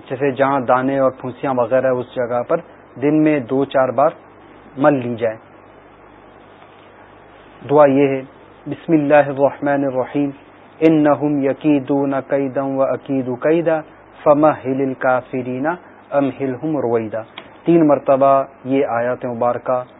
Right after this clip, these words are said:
پڑھ کر پاک صاف ڈھیلا پیس کر اس پر یہ تین مرتبہ پڑھ لیں اور اس مٹی میں تھوڑا سا پانی بھی چھڑک دیں اور وہ مٹی جہاں پھوڑے ہیں، پھنسیاں ہیں،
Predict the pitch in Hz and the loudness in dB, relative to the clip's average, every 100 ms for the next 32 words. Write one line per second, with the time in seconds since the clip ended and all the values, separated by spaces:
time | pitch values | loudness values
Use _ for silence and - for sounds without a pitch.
0 | - - 135 131 - 127 123 - 135 135 | -20 -2 0 0 0 -2 -2 0 0 0
1 | - - 131 120 113 120 127 123 143 151 | -4 -2 -2 -2 -4 -4 -4 -4 -2 -4
2 | - 117 - - - 131 - 139 120 127 | -2 -8 -8 -20 -16 -16 -4 -4 -2 -4
3 | 131 - - - - - - - - - | -4 -6 -20 -20 -20 -20 -20 -20 -20 -20
4 | - - - 147 147 135 123 131 131 123 | -20 -20 -8 -2 0 0 2 4 4 2
5 | 139 160 160 143 - - - - 131 135 | 0 2 0 -6 -20 -20 -20 -4 4 6
6 | 131 127 131 127 127 127 - - 139 - | 6 6 4 2 2 -2 -8 -6 -6 -2
7 | 143 - 147 139 127 131 131 131 127 120 | -4 -2 -2 -2 -2 0 2 0 -2 -4
8 | 143 143 - 131 123 131 - - - 156 | -4 -4 -2 -4 -4 -12 -12 -12 0 4
9 | 151 135 123 - 175 170 - - 123 127 | 4 2 -2 -2 -2 -4 -18 -10 -6 -4
10 | 131 131 - - - - 139 139 139 131 | -4 -6 -16 -20 -20 -6 -2 0 -2 -4
11 | 135 127 135 127 - 131 147 | -8 -10 -12 -10 -6 -6 -6